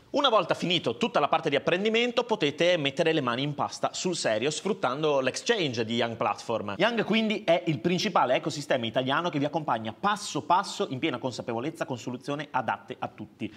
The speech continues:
per comprare e vendere cripto in totale sicurezza. Inoltre, se volete testare con mano avete la possibilità di registrarvi gratuitamente e avere venticinque euro bonus, eh, tramite il link che vi lascio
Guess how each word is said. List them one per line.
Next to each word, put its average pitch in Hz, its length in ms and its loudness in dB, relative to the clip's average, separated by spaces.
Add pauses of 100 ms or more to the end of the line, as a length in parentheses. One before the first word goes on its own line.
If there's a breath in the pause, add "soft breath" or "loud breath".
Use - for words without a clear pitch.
(160 loud breath)
per 160 160 4
comprare 156 580 2
e 147 120 2
vendere 147 360 2
cripto 233 540 0
in 147 240 -4
totale 165 260 0
sicurezza. 107 640 -6
Inoltre, 147 500 0
se - 140 -2
volete 170 320 0
testare 185 540 0
con 151 180 0
mano 196 300 4
avete 151 220 0
la 123 60 0
possibilità 147 440 -4
di 113 100 -2
registrarvi 117 560 -2
gratuitamente 175 720 0
e 208 40 6
avere 139 360 0
venticinque 175 920 0
euro 214 520 4
bonus, 170 720 2
eh, 165 280 4
tramite - 300 -6
il 117 60 -6
link 98 180 -12
che - 80 -14
vi 120 80 -8
lascio 104 300 -6